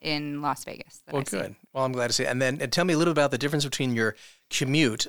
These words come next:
Speaker 2: uh, uh, Los
Speaker 1: Oh my
Speaker 2: Angeles
Speaker 1: gosh.
Speaker 2: versus, uh, La-, Las Vegas. So.
Speaker 1: Well, I used to spend a lot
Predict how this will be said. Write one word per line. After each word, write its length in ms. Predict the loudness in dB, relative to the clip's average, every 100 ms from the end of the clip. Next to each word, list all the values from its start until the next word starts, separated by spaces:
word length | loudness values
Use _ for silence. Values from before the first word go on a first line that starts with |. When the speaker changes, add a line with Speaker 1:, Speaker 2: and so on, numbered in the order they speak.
| 0
Speaker 2:
uh, 460 | 2 4 4 2 0
uh, 220 | 0 2
Los 240 | 2 2
Speaker 1:
Oh 40 | 0
my 60 |
Speaker 2:
Angeles 380 | -2 0 0 0
Speaker 1:
gosh. 60 | 0
Speaker 2:
versus, 480 | 0 2 0 0
uh, 240 | 2 2 2
La-, 240 | 0 -2 -2
Las 220 | -2 -2
Vegas. 380 | -2 -4 -4 -2
So. 240 | 0 2
Speaker 1:
Well, 320 | 4 4 0 _
I 60 | -4
used 180 | -2 -4
to 60 | -4
spend 240 | -2 0
a 60 | 0
lot 720 | 2 4 4 6 4 2